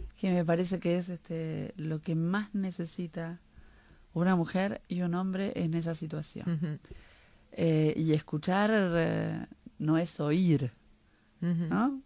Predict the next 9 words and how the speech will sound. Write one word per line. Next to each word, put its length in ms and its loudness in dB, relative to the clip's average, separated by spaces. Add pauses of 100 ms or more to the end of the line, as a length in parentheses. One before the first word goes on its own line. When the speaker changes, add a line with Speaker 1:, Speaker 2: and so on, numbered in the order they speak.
(340)
Speaker 1:
Sabemos 580 4
bien 280 -2
la 80 -4
Speaker 2:
Sí, 60 -4
sí, 40 -8
sí. 100 -2
Speaker 1:
diferencia. 520 0 (560)
Realmente 1080 4
escuchar, 640 -2